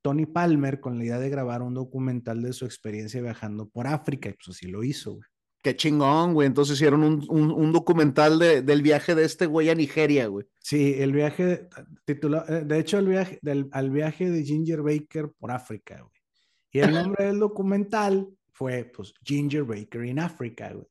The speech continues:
Speaker 1: <laughs>
Speaker 2: Tipo simple.
Speaker 1: Sí, güey.
Speaker 2: De gustos sencillos, güey. Güey, qué
Speaker 1: Sí.
Speaker 2: verga, güey. Qué experiencia tan chida, güey.
Speaker 1: Le gusta viajar, este, que lo graben, apuñalar compañeros, güey. Mamás así
Speaker 2: Sí,
Speaker 1: normales.
Speaker 2: que co-, cosas normales de un adolescente.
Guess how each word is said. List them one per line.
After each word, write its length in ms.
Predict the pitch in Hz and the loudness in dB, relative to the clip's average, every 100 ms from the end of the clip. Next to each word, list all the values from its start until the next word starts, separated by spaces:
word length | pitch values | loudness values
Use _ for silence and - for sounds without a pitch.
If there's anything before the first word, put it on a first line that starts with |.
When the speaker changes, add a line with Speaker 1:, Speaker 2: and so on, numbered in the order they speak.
| - | -6
Speaker 1:
<laughs> 2500 | - - 277 - - 160 - - - - 170 - - - 175 - - - - - 190 202 - - | -6 -4 -4 -4 -6 -4 -6 -6 -8 -4 -6 -4 -6 -8 -8 -10 -8 -10 -10 -8 -8 -6 -10 -6
Speaker 2:
Tipo 240 | 165 117 175 | -6 -6 -8
simple. 600 | 190 170 156 127 98 - - 185 | -6 -8 -8 -8 -10 -12 -14 -12
Speaker 1:
Sí, 80 | 120 | -4
güey. 120 | 120 185 | -2 0
Speaker 2:
De 100 | 175 | 0
gustos 300 | 156 170 180 | -2 -2 -2
sencillos, 640 | 180 170 - 160 151 131 107 | -2 -4 -2 -2 2 2 2
güey. 160 | 123 | -2
Güey, 160 | 123 165 | 0 -2
qué 140 | - | 0
Speaker 1:
Sí. 20 | |
Speaker 2:
verga, 320 | 208 214 226 - | 2 2 0 -4
güey. 160 | - 151 | -12 -8
Qué 80 | 160 | -6
experiencia 420 | - 196 190 208 | 0 2 4 2
tan 200 | 208 175 | 0 -2
chida, 320 | 160 170 175 | 2 4 6
güey. 220 | 139 95 - _ - - | 4 2 -6 _ -10 -2
Speaker 1:
Le 120 | 196 | 2
gusta 360 | 190 185 208 | 2 2 0
viajar, 760 | 202 196 190 180 175 175 175 175 | 2 2 0 0 2 2 2 0
este, 480 | 156 - 151 135 127 | -4 -4 -4 -2 -4
que 100 | 131 | -6
lo 140 | 123 | -4
graben, 460 | 127 139 147 139 135 | -2 0 0 0 -2
apuñalar 520 | 131 139 127 123 117 | -4 -4 -4 -4 -6
compañeros, 680 | 139 135 131 123 123 120 117 | -8 -8 -8 -6 -6 -8 -8
güey. 200 | 113 113 | -8 -8
Mamás 460 | 117 143 247 311 226 | -8 -8 -6 -6 -8
así 180 | 190 | -6
Speaker 2:
Sí, 20 | 202 | -2
Speaker 1:
normales. 420 | 220 175 147 147 | 2 6 6 6
Speaker 2:
que 160 | 156 | 4
co-, 240 | 143 180 165 | 4 0 2
cosas 300 | 185 196 214 | 2 4 4
normales 460 | 220 208 165 175 | 4 6 6 6
de 60 | 170 | 6
un 100 | 170 | 6
adolescente. 640 | 175 170 143 123 107 - | 8 8 6 2 -2 -8